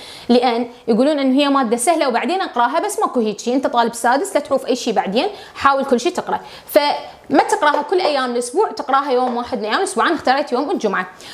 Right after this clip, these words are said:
وطبعًا انا هذا الجدول مرتبته بكيفي، هذا الجدول انا بكيفي. مثلًا فرضًا طالب عجبه كل ايام الاسبوع يعوفها، بس الثلاثاء يقرا الاسلاميه عادي. غيروا هذا الجدول انتم ب-، يعني يمكم انه حط على الثلاثاء الصح، بس هذا الجدول اللي يريد يتبعه نصاً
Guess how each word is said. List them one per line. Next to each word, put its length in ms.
وطبعًا 400
انا 420
هذا 100
الجدول 300
مرتبته 420
بكيفي، 380
هذا 140
الجدول 260
انا 140
بكيفي. 380
مثلًا 320
فرضًا 340
طالب 420
عجبه 400
كل 120
ايام 300
الاسبوع 340
يعوفها، 480
بس 180
الثلاثاء 680
يقرا 220
الاسلاميه 560
عادي. 320
غيروا 300
هذا 200
الجدول 380
انتم 240
ب-، 140
يعني 420
يمكم 320
انه 180
حط 240
على 160
الثلاثاء 400
الصح، 320
بس 120
هذا 80
الجدول 280
اللي 100
يريد 160
يتبعه 640
نصاً 220